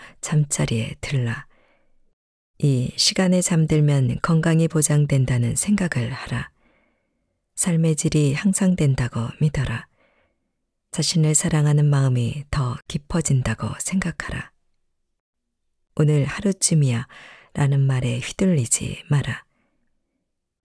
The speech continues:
그 순간 그토록 강했던 처음의 결심은 무너진다. 습관은 실체를 가지고 있지 않지만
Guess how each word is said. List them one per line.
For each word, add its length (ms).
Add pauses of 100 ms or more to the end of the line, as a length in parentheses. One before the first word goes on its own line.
(140)
그 140
순간 580 (120)
그토록 440
강했던 720
처음의 400
결심은 680
무너진다. 760 (1400)
습관은 560
실체를 520
가지고 380
있지 280
않지만 460